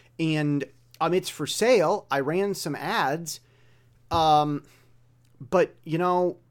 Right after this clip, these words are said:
s-, something interesting. Um, i-, i-, well, you know, it's not selling. Uh,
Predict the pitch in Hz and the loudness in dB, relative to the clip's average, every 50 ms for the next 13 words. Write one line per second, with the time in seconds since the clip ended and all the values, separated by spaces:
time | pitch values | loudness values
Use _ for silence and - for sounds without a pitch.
0 | _ _ _ _ _ _ _ - - - - - - 233 247 240 - 220 190 - | _ _ _ _ _ _ _ -18 -16 -14 -12 -8 -8 -6 -6 -4 -4 -4 -4 -2
1 | 196 - - - - 175 147 - - - 139 117 107 98 - - 151 147 147 147 | -4 -4 -4 -4 -6 -6 -6 -6 -8 -8 -8 -8 -8 -12 -12 -8 -4 -2 -2 0
2 | 147 143 143 143 139 135 - _ _ _ _ _ _ - - _ _ _ _ _ | -2 -2 -4 -6 -8 -10 -14 _ _ _ _ _ _ -20 -20 _ _ _ _ _
3 | _ _ _ _ _ _ - - - _ _ _ _ _ _ _ _ _ - 175 | _ _ _ _ _ _ -20 -20 -20 _ _ _ _ _ _ _ _ _ -6 -6
4 | - - - 202 - - 208 202 185 208 214 220 294 285 269 262 233 - - - | -6 -8 -12 -16 -16 -18 -18 -18 -14 -6 0 2 4 4 4 4 2 0 -4 -14
5 | _ _ _ _ - _ _ _ _ _ _ _ _ - 220 240 254 247 214 202 | _ _ _ _ -20 _ _ _ _ _ _ _ _ -10 -6 -4 -2 0 2 2
6 | 214 220 208 - 208 233 214 202 160 - - - 262 233 214 170 127 101 92 92 | 4 2 2 0 0 -2 0 0 -2 -4 -4 -2 0 0 0 0 -2 -4 -10 -16
7 | 82 - _ _ _ _ _ - - 175 170 165 160 | -20 -20 _ _ _ _ _ -6 0 4 4 6 6